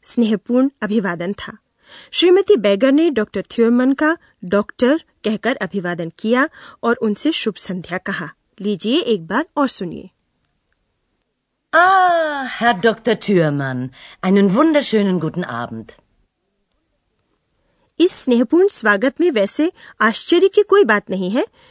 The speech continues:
Speaker 1: क्योंकि डॉक्टर थ्योमन अक्सर होटल यूरोप में ठहरते हैं। बार-बार आने वाले मेहमानों के साथ कुछ ज्यादा स्नेहपूर्ण व्यवहार किया ही जाता है और वे इसकी उम्मीद भी रखते हैं,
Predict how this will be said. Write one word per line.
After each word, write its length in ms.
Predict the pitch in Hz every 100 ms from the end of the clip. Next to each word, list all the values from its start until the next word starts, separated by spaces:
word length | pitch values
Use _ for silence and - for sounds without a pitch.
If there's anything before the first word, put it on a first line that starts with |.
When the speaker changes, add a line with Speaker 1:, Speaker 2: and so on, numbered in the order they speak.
| _
Speaker 1:
क्योंकि 300 | - 330 -
डॉक्टर 300 | 427 233 -
थ्योमन 540 | 214 - 202 202 233 311
अक्सर 360 | - - - 330
होटल 340 | - 208 196
यूरोप 320 | 190 185 190 240
में 100 | 311
ठहरते 440 | 269 220 190 185
हैं। 160 | 175 - _ _ _ _ -
बार-बार 440 | 175 208 190 202
आने 220 | 190 190 190
वाले 220 | 196 208
मेहमानों 480 | 208 214 202 220 254
के 140 | 302
साथ 220 | - 330 - - - -
कुछ 200 | 220 170
ज्यादा 280 | 196 180 175
स्नेहपूर्ण 520 | - 220 247 - 302
व्यवहार 400 | 220 185 190 208 - _ -
किया 160 | 370
ही 160 | 339 262
जाता 300 | 185 165 170
है 220 | 196 311 - _ -
और 160 | 339
वे 100 | 320
इसकी 340 | 302 247 - 339
उम्मीद 340 | 302 277 170
भी 120 | 185
रखते 320 | 170 165 -
हैं, 160 | 175 175